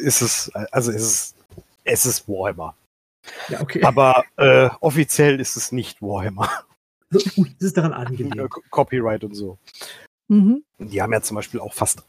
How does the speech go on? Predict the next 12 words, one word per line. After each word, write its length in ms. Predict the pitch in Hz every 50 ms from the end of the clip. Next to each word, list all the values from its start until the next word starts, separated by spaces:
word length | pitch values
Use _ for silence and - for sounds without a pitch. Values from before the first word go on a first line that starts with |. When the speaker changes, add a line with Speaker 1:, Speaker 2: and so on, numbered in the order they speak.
| _ -
Speaker 1:
alle 240 | - 107 110 117
so 340 | 113 101 92 - - 101 107 _
ähnliche 500 | 110 110 113 107 107 101 92 - - 104
Namen 440 | 90 87 87 85 85 82 85 85 90 87
wie 180 | 98 95 90 87 87
wir. 220 | 87 78 76 78 _ _ _ _ _ _ _ _ _ _ _ _ _ _ _
Ne, 140 | 104 104
die 100 | 98 98
sind 220 | 92 95 110 107 -
ja 80 | 113
alle 240 | - - 110 113 113
sehr, 480 | 107 104 113 113 113 110 107 107 104